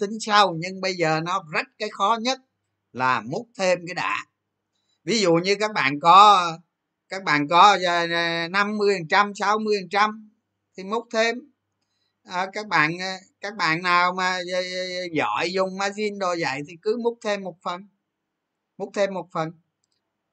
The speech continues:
Và chỉ việc đặt ra cái giới hạn để cắt cái phần đó thôi là xong.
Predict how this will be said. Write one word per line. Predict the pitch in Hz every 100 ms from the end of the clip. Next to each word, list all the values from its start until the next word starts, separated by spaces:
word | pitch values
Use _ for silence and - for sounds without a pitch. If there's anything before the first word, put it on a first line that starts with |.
| _
Và | - 156 170 165
chỉ | 151 160 170
việc | 180 170 -
đặt | 180 -
ra | 185 214 208
cái | 214
giới | 208 214 233
hạn | 190 123 135 156
để | 147
cắt | 214 - -
cái | 233
phần | 190 175
đó | 196 220
thôi | 214 240 226
là | 190
xong. | - 214